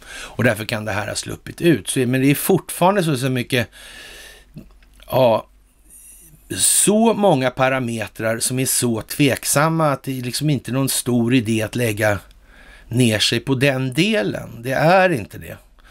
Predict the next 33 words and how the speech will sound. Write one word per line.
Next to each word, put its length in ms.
Och 300
när 160
det 80
här 200
nu 400
i 420
andra 480
länder 420
har 320
kommit 360
längre 320
här 260
nu, 100
för 140
nu 240
är 40
det 60
ju 180
munblöja 680
på 300
här 140
i 80
landet, 400
va? 140
Och 680
den 340
överhetsskygg-svensken, 2250
alltså 360
den 260
ynkligaste 760
av 100
alla 180
ynkliga 680